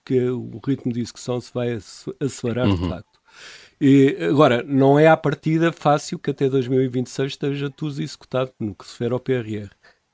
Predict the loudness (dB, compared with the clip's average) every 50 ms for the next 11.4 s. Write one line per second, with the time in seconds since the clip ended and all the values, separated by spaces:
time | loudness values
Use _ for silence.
0 | -10 -4 0 2 4 4 4 2 0 0 -2 -4 -4 0 0 2 2 2 2 4
1 | 4 4 4 4 4 4 4 4 4 4 4 4 2 2 4 4 4 4 4 4
2 | 2 2 0 -2 -4 -6 -4 -4 -4 -4 -2 -2 0 2 4 4 4 4 4 4
3 | 4 4 4 2 0 -2 0 2 4 4 2 2 -2 -4 -4 -2 -2 -2 -4 -6
4 | -8 -16 -18 -18 -18 _ _ _ -2 2 6 6 6 6 6 4 -2 _ _ -20
5 | -20 -20 -20 -20 _ _ 0 4 6 6 6 6 4 2 0 -6 -12 -20 -20 -20
6 | -20 -20 -20 _ _ _ _ 0 2 2 2 2 2 2 2 2 2 4 4 6
7 | 6 4 4 4 2 0 2 2 2 2 2 0 -2 -6 -4 -4 -2 -2 -2 0
8 | 0 0 -2 -2 -6 -10 -10 -8 -6 -6 -6 -6 -8 -12 -14 -14 -10 -10 -8 -8
9 | -8 -8 -10 -12 -14 -14 -12 -10 -8 -6 -4 -2 -2 0 2 2 2 2 2 0
10 | -2 -6 -12 -18 -18 -18 _ _ _ 0 4 4 6 6 4 2 0 -2 -2 0
11 | 0 2 2 0 0 -2 -4